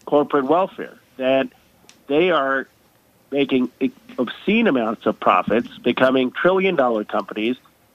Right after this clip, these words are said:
yet paying such low wages, taxpayers are stuck with the bill. And there's really no excuse that taxpayers should be paying for the food stamps of Amazon employees,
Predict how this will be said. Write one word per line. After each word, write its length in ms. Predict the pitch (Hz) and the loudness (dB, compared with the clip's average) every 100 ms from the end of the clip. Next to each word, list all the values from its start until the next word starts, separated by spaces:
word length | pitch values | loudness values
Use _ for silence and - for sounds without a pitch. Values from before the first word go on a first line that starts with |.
| - | -4
yet 160 | 131 | -4
paying 300 | - 156 156 | 2 2 2
such 340 | 151 165 156 - | 0 -2 -2 -4
low 300 | 127 147 139 | 2 2 2
wages, 600 | 131 170 190 139 107 120 _ _ _ _ _ _ | 0 0 -2 -2 -2 -4 _ _ _ _ _ _
taxpayers 640 | 151 156 - - 139 139 135 | 0 0 -2 0 2 2 0
are 280 | 123 123 - _ - | 0 -2 -6 _ -10
stuck 280 | - 131 - | -4 -2 0
with 120 | 120 | 0
the 80 | 127 | 0
bill. 380 | - 202 147 - - | 2 2 0 -4 -2
And 180 | 127 | 0
there's 220 | 135 135 127 | 2 0 0
really 300 | 160 160 127 | 0 0 0
no 360 | 117 143 170 | 2 2 2
excuse 720 | 147 - - 190 190 147 - _ _ _ _ | -2 -6 -10 -2 0 0 -4 _ _ _ _
that 160 | 135 - | -6 -2
taxpayers 680 | 143 151 - - 135 127 123 | 0 0 -2 -4 0 2 2
should 180 | 127 | 0
be 100 | 123 | 0
paying 540 | 117 139 143 135 127 123 - _ - | 2 2 4 2 0 -2 -8 _ -6
for 100 | 131 | -2
the 100 | 123 | 2
food 280 | 160 175 - | 2 0 0
stamps 460 | - 123 123 127 - - | 0 2 2 -2 -8 -2
of 160 | 131 | 0
Amazon 480 | 131 151 156 147 147 | 2 2 0 0 0
employees, 640 | 143 131 151 165 220 117 | -2 0 0 2 0 -2